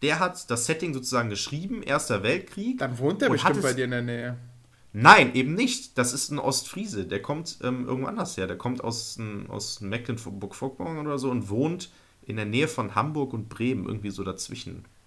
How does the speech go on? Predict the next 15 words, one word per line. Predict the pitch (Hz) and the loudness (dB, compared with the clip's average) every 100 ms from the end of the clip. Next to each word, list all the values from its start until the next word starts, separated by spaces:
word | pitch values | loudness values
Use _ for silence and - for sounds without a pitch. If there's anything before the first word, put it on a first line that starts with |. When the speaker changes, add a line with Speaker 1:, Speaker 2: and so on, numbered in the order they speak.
| _ _ - | _ _ -8
Speaker 2:
Dann | 123 | -2
hat | 160 190 | 0 2
er | |
bestimmt | 156 - 175 208 233 - - | 0 2 4 4 2 -4 -2
die, | 160 151 | 0 0
den | - 143 147 139 | 0 0 0 -2
See | 123 135 180 | 0 2 2
mit | 196 | 0
den | 143 | -2
ganzen | 139 139 131 | -2 -2 -4
Schnappschildkröten | 120 - 175 - - 127 120 - 127 120 131 123 | -4 -4 -6 -6 0 0 0 -2 -2 -2 -4 -6
gesehen, | 117 120 143 143 | -2 -2 -2 -4
hat | 143 | -6
sich | 131 - | -8 -6
gedacht, | 127 139 135 - | -2 0 -2 -6